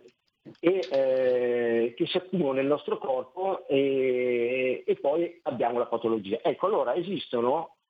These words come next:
in, eh, appunto, in Oriente alcune discipline che lavorano sulla prevenzione.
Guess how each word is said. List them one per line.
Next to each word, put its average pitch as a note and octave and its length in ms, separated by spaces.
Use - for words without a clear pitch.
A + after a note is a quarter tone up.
in, C3+ 300
eh, A#2+ 60
appunto, G2 1300
in B2 160
Oriente A#2 420
alcune C#3+ 300
discipline B2 680
che B3 100
lavorano D3+ 840
sulla F3 280
prevenzione. B2 760